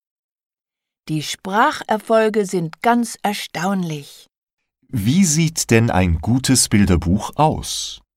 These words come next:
Speaker 1: Starke Protagonisten sind sehr wichtig. Dennoch findet man kaum Kinderbücher, in denen die Protagonisten eine Migrationsgeschichte haben.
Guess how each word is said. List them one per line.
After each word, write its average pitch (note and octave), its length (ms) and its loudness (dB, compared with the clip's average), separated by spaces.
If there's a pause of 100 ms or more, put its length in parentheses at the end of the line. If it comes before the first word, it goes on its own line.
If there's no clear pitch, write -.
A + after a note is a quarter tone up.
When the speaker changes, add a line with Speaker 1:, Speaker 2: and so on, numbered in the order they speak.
(380)
Speaker 1:
Starke G#3 840 0
Protagonisten G#3+ 1120 -2
sind E3 240 -4
sehr G3+ 460 -2
wichtig. - 640 -8 (1080)
Dennoch A#3+ 540 4
findet G#3 380 -2
man E3 240 -2
kaum E4 520 0
Kinderbücher, A3 880 -4 (300)
in G3+ 240 -2
denen G#3 340 0
die F#3+ 140 -2
Protagonisten G3 1200 -2 (260)
eine F#3+ 220 0
Migrationsgeschichte G#3+ 1500 -4
haben. C3 440 -4